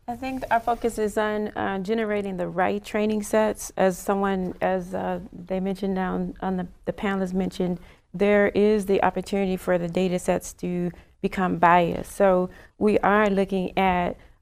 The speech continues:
um, really generating the right training sets, uh, and being able to trace back the decisions that have been made by, uh, A I and M L,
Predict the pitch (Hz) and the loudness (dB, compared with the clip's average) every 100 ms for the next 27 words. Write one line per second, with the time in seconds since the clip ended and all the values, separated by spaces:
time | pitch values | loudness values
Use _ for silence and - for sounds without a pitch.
0 | - 196 180 175 170 - 226 233 226 214 | -2 0 0 -2 -6 0 4 4 4 2
1 | 208 175 202 196 196 185 180 175 175 180 | 0 -2 -2 0 2 2 0 0 4 4
2 | 208 214 220 214 214 202 214 208 202 - | 4 0 -2 0 -2 0 2 2 0 -10
3 | - _ _ 185 185 190 190 220 269 - | -20 _ _ 0 2 2 2 4 4 4
4 | 214 196 185 180 - 208 208 - 190 196 | 2 0 -2 -4 0 2 2 -2 2 2
5 | 190 - 175 170 - 214 214 196 180 185 | 2 -2 -4 -4 -2 -2 0 -4 -2 -2
6 | 180 185 180 175 185 190 202 202 180 180 | -2 -4 -4 -2 0 0 0 -2 2 2
7 | 185 196 202 - 190 185 185 196 196 190 | 2 0 -2 -2 -2 0 0 0 2 2
8 | 190 190 - 196 202 196 190 | 2 0 -2 -2 0 -2 -4